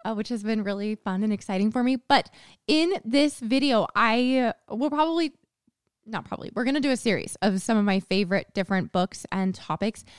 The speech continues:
And today we're gonna talk about some of my favorite leadership books, because if you run a company or if you are spearheading a project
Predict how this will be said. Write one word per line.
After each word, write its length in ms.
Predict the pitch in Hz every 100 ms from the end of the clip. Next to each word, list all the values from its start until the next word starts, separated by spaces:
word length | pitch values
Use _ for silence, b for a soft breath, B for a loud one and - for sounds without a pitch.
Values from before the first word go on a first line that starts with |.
| B
And 100 | -
today 280 | 208 247 247
we're 140 | 269 302
gonna 180 | 285
talk 200 | 269 214
about 220 | 214 202 -
some 240 | 208 202
of 80 | 202
my 160 | 202
favorite 460 | 190 185 185 185 - _
leadership 600 | 190 196 185 180 170 -
books, 300 | - - - b b b
because 580 | 233 - - 233 214 202 - _ _ _ -
if 140 | 240 214
you 420 | 202 254 320 349
run 260 | - 220 220
a 60 | 247
company 500 | 214 208 208 208 208
or 320 | - 226 208 -
if 100 | -
you 180 | 208 233
are 80 | 277
spearheading 640 | - - 226 214 214 220
a 40 | 220
project 600 | - 185 190 202 202